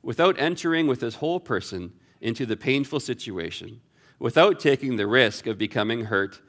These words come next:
wounded, or destroyed in the process." Folks, the servant is not greater than his master. We're not greater than Jesus Christ, and we're not gonna heal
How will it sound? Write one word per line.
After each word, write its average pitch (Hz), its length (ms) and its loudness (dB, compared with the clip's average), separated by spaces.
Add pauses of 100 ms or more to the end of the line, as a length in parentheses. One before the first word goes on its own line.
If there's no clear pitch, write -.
(180)
wounded, 113 340 2
or 110 120 0
destroyed 92 640 -6 (200)
in 104 160 -8
the 101 80 -6
process." 95 760 -6 (1120)
Folks, 180 260 2
the 147 120 -4
servant 175 480 0
is 120 120 -4
not 120 300 2
greater 110 400 -2
than 95 160 -4
his 98 220 -10
master. 95 560 -8 (400)
We're 131 100 0
not 190 220 2
greater 131 240 0
than 104 180 -2
Jesus 98 400 -8
Christ, 90 420 -8
and 98 120 -10
we're 123 100 -2
not 165 160 -2
gonna 135 220 -4
heal 139 380 0